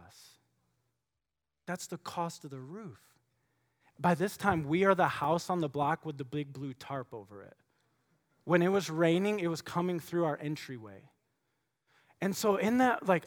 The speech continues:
I have, before I gotta talk to my, my, my awesome new bride about this, I have, like, a period of a couple hours, and I'm just seeking the Lord.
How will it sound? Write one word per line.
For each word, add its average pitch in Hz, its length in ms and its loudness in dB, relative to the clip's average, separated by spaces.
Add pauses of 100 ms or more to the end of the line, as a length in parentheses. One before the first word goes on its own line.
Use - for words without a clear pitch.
I 196 200 12
have, 190 440 6
before 180 340 6
I 180 100 10
gotta 170 180 6
talk 170 340 0
to 160 80 -8
my, 151 240 -2 (140)
my, 143 200 -8 (220)
my 135 160 -10 (100)
awesome 160 440 -6
new 151 100 -2
bride 135 320 -8
about 117 320 -14
this, 110 360 -18 (360)
I 170 140 4
have, 226 180 8
like, 175 240 4
a 147 60 -6
period 175 400 0
of 143 80 -6
a - 120 -18
couple 147 240 -6
hours, 131 420 -6
and 143 80 -4
I'm 180 140 -2
just 175 220 -8
seeking 170 320 -8
the 147 60 -6
Lord. 135 320 -10